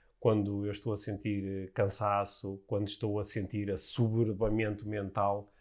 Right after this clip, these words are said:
uma das propostas que eu faço a mim próprio é uma proposta de auto-coaching, é uma proposta de auto-hipnose,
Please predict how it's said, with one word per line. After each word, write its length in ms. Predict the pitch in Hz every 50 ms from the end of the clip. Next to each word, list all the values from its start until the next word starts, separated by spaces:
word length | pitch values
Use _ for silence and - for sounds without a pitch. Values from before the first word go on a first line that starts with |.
| _ - - - _ _ _
uma 180 | 117 120 123 117
das 160 | 117 113 -
propostas 640 | - - 117 104 - - 104 101 95 - - 98 -
que 100 | - 120
eu 60 | 101
faço 300 | - - 104 92 - 101
a 20 |
mim 180 | 95 101 101 101
próprio 520 | 101 - - 110 110 120 120 120 127 117
é 20 | 98
uma 160 | 98 101 98
proposta 540 | - - - _ - 107 98 - - 110 101
de 260 | 101 107 104 98 -
auto-coaching, 920 | - 113 110 104 - 107 95 92 - 92 92 98 98 - - 107 104 101 -
é 80 | -
uma 160 | 120 113 113 113
proposta 480 | - 117 101 104 117 110 104 - 113
de 160 | 95 95 117 -
auto-hipnose, 1160 | - 117 104 101 - - 92 - - - 139 131 117 - - - 92 90 95 95 95 98 -